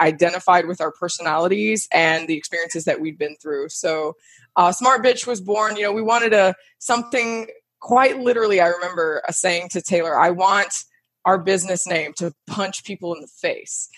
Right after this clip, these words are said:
<laughs> and, but in a good way. Um, and so, you know, and taking ownership of the word bitch. Um, you know, a bitch is a female dog. Um,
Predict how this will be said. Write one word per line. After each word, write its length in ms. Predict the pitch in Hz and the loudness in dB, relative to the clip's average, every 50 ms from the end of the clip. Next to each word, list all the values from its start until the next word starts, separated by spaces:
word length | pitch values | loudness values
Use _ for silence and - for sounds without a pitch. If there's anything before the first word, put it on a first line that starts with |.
| - | -20
<laughs> 160 | - - - - | -20 -6 -2 0
and, 160 | 233 240 262 - - 339 277 - 392 381 - 254 | 2 2 2 2 0 -2 0 2 0 0 0 0
but 160 | 233 285 339 | 0 0 2
in 100 | 339 330 | 2 0
a 40 | 311 | -2
good 240 | 262 277 - - 285 | -2 -2 -2 -2 0
way. 360 | 269 240 208 185 180 160 - - - - - - - _ _ | 0 0 2 2 2 0 -2 -6 -14 -20 -20 -20 -20 _ _
Um, 640 | - 233 226 220 220 208 208 202 202 202 202 202 196 _ _ _ | 0 2 2 4 2 2 2 0 -2 -4 -6 -10 -16 _ _ _
and 260 | - 247 247 240 240 233 | 2 2 2 0 -4 -4
so, 500 | - 262 240 233 226 220 220 220 - - - | -2 0 0 2 2 2 0 0 -2 -4 -4
you 160 | 247 247 254 | -4 -2 0
know, 160 | 247 233 233 - | 0 0 2 0
and 140 | 226 226 226 | 0 0 2
taking 440 | 269 285 269 269 - 302 269 247 - | 2 2 2 2 2 -2 -2 -2 -2
ownership 520 | - 220 226 226 220 214 - - 208 - | -4 -4 -2 -4 -4 -4 -4 -4 -4 -2
of 140 | 202 196 185 | -4 -4 -2
the 100 | 175 196 | -2 -2
word 320 | 180 180 190 190 185 160 - - | 0 0 0 0 -2 -4 -2 0
bitch. 420 | 180 165 151 131 - - - - - - | 0 0 0 0 -4 -8 -10 -8 -2 0
Um, 380 | 175 170 165 165 165 165 170 - | 2 2 4 2 0 -2 -4 -6
you 100 | - 208 | -2 0
know, 80 | 196 185 | 0 2
a 60 | 190 | 4
bitch 220 | 185 214 220 - | 4 2 2 2
is 60 | 269 220 | -2 -4
a 60 | 202 | -6
female 400 | - - 214 208 208 196 175 175 | -6 -8 -8 -6 -4 -4 -4 -2
dog. 460 | 180 180 175 175 175 170 170 170 165 165 _ _ _ _ _ _ | 0 4 4 6 6 4 2 0 -2 -6 _ _ _ _ _ _
Um, 220 | - 185 175 165 | 2 2 2 2